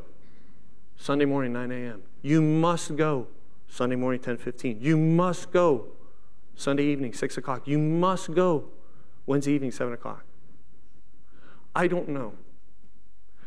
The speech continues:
but it means something. All the more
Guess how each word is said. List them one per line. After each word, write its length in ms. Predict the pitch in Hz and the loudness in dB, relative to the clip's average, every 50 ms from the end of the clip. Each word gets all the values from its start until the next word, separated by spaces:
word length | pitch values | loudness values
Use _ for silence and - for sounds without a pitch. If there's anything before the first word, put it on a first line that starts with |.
| - - | -6 -6
but 80 | - 143 | -6 -4
it 60 | 127 | -4
means 260 | 131 165 180 131 107 | -2 -2 -2 -4 -4
something. 420 | - - - - 98 - - - 87 - - - - - - - - - - - - - - - - - - - - - - - - - - - - - - - - | -6 -6 -6 -4 -4 -4 -6 -6 -6 -6 -6 -6 -6 -6 -6 -6 -6 -6 -6 -6 -6 -6 -6 -6 -6 -6 -6 -6 -6 -6 -6 -6 -6 -6 -6 -6 -6 -6 -6 -2 0
All 220 | - 165 196 202 | 2 4 6 6
the 100 | 180 156 | 4 4
more 460 | 147 143 151 160 156 135 120 107 101 | 2 2 2 2 2 2 2 0 -2